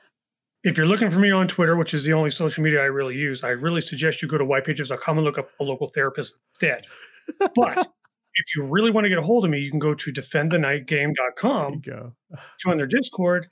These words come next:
Speaker 1: and that's where I usually am. I'm always offline with Discord, even though I'm sitting at the computer, mm, twelve hours a day.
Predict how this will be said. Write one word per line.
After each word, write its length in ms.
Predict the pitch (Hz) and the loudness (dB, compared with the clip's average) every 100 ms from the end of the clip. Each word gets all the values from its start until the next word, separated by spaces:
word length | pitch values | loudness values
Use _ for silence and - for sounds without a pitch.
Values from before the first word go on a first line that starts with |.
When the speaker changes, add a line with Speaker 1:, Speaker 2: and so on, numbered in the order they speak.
| _ 320 | _ 2
Speaker 1:
and 180 | 302 | 4
that's 280 | 285 294 - | 4 2 0
where 160 | 269 269 | 2 4
I 40 | |
usually 380 | 262 254 226 262 | 6 6 4 2
am. 160 | 180 - | 0 -2
I'm 220 | 175 190 480 | 0 2 2
always 480 | 285 320 311 262 | 2 2 4 2
offline 720 | 262 262 - 233 247 247 196 160 | 2 0 0 0 2 2 2 0
with 160 | 165 - | -2 -4
Discord, 440 | 151 - - 202 | -8 -8 -6 -4
even 180 | 214 233 | -2 0
though 260 | 233 240 | 0 0
I'm 260 | 233 220 214 | 0 0 0
sitting 320 | - 226 233 | -2 0 2
at 120 | 226 | 0
the 80 | - | -2
computer, 500 | 202 196 233 233 240 190 | -4 -2 0 2 2 2
mm, 920 | 202 220 226 240 240 240 226 202 190 - - | 2 2 2 4 6 6 4 2 -4 -10 -16
twelve 420 | - 165 208 277 | -6 -2 0 0
hours 300 | 247 277 226 | 0 2 2
a 60 | 240 | 2
day. 440 | 226 170 147 190 | 2 2 0 -6